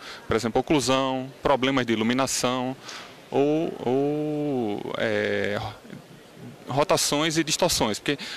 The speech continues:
quando eu capturo a imagem de uma, uma distância muito grande, uma face, por exemplo, a resolução dela fica muito baixa. Então eu tenho menos informação pra poder dizer quem é a pessoa. Esses são os fatores que precisam ser evoluídos pra que a gente passe a usar com mais qualidade o reconhecimento facial.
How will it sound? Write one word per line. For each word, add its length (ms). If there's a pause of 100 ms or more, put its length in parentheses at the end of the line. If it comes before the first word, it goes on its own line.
quando 160
eu 60
capturo 340
a 40
imagem 420
de 100
uma, 380
uma 180
distância 360
muito 680
grande, 500
uma 140
face, 400
por 160
exemplo, 340 (300)
a 80
resolução 500
dela 200
fica 160
muito 180
baixa. 340
Então 140
eu 60
tenho 120
menos 240
informação 460
pra 140
poder 260
dizer 240
quem 300
é 20
a 80
pessoa. 420 (380)
Esses 140
são 100
os 80
fatores 400
que 160
precisam 320
ser 140
evoluídos 460
pra 120
que 80
a 40
gente 140
passe 280
a 20
usar 220 (120)
com 80
mais 300
qualidade 720 (400)
o 60
reconhecimento 840
facial. 420